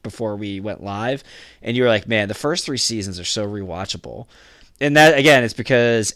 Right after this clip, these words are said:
anybody could die. Like, it was, like, it was kinda like the Suicide Squad, where you're like, "Oh, yeah, y-, usually they find, these movies find reasons to keep people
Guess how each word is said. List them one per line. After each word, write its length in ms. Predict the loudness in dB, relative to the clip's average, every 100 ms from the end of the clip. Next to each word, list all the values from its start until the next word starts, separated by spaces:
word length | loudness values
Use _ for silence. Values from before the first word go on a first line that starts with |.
| 0
anybody 380 | 2 4 2 0
could 140 | 0
die. 600 | 2 2 4 2 0 -4 -8
Like, 340 | -2 -2 -2 -2
it 100 | -2
was, 440 | 0 0 0 -4 -8 _ _ 2
like, 220 | 2 4
it 80 | 4
was 80 | 4
kinda 180 | 6 6
like 80 | 4
the 60 |
Suicide 480 | 2 6 6 4 0
Squad, 320 | -2 -2 -2
where 80 | -2
you're 80 | -2
like, 240 | -2 -2
"Oh, 180 | 2 2
yeah, 200 | 4 0
y-, 180 | -2 -4
usually 440 | -2 0 0 0
they 120 | 0 -2
find, 520 | 0 0 0 -2 -6 -12 _
these 160 | -6 -4
movies 340 | -2 0 -2 -2
find 340 | -2 -2 -4
reasons 440 | -4 -4 -4 -6 -10
to 60 |
keep 240 | -8 -8 -4
people 280 | -6 -6